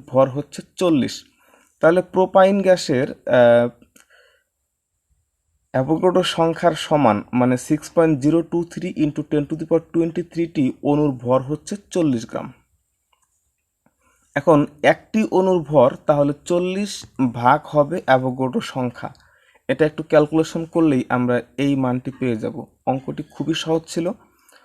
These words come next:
আশা করি প্রত্যেকেই খুব সুন্দরভাবে এটিও বুঝতে পেরেছ। তো উদ্দীপকে ওয়াই গ্যাসের একটি অণুর ভর হবে এই সংখ্যাটি সিক্স পয়েন্ট সিক্স ফোর ওয়ান গুণন ten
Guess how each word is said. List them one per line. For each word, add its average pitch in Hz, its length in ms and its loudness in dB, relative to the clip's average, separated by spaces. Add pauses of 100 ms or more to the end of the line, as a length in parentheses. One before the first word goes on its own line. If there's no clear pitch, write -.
(200)
আশা 131 240 -2
করি 147 180 -4
প্রত্যেকেই 160 500 -6
খুব 156 200 -10
সুন্দরভাবে 135 680 -4 (140)
এটিও 131 280 -6
বুঝতে 120 280 -10
পেরেছ। - 320 -12 (540)
তো 165 60 0 (100)
উদ্দীপকে 190 600 0 (200)
ওয়াই 156 260 4
গ্যাসের 180 460 -4
একটি 147 280 -4 (180)
অণুর 151 300 0
ভর 127 300 0
হবে 135 320 -4 (440)
এই 143 140 2
সংখ্যাটি 113 540 -8
সিক্স - 320 -12 (100)
পয়েন্ট 139 300 0 (720)
সিক্স - 380 -2 (240)
ফোর 139 260 0 (120)
ওয়ান 123 220 4 (100)
গুণন 135 380 -2
ten 135 120 -2